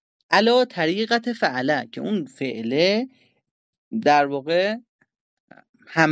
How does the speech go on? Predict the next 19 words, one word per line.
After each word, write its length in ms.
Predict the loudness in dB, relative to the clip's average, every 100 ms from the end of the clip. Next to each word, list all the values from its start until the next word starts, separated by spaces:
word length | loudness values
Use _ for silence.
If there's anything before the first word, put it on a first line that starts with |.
| 0
مسلک 480 | -2 -2 -2 0
با 180 | 0 -2
فعل 460 | -2 -2 0 2 2
باشد، 480 | 0 -8 -10 -12 -14 _ _ -20 -20 _ _ 0
به 120 | 2
روش 360 | 4 2 -2
فعل 460 | -4 -2 -2 0 0
باشد. 340 | -2 -6 -10
یعنی 140 | -4 -4
چی 120 | 0
به 100 | 0
روش 280 | 2 0 -2
فعل 380 | 0 0 0 -2
باشه؟ 200 | -4 -6
یعنی 180 | -2
یک 240 | -2 -2 0
فعل 260 | 0 0
معلوم 500 | 0 0 0 -2 -2
باشد، 360 | -2 -4 -8 -10